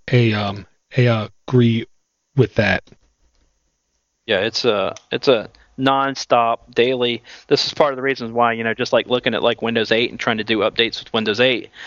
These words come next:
Speaker 2: I mean, it'll take me months to actually get everything down that for what should happen in Windows eight.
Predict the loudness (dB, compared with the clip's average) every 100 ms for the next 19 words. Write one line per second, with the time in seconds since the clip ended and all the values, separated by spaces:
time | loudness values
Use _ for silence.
0 | -18 -20 -6 0 2 2 2 -2 -2 -2
1 | 0 0 -2 -10 0 0 0 -8 -4 0
2 | 0 -2 -8 -10 -2 0 0 -4 -8 -6
3 | 0 0 0 -2 0 0 -2 -6 -6 -4
4 | 0 0 0 -6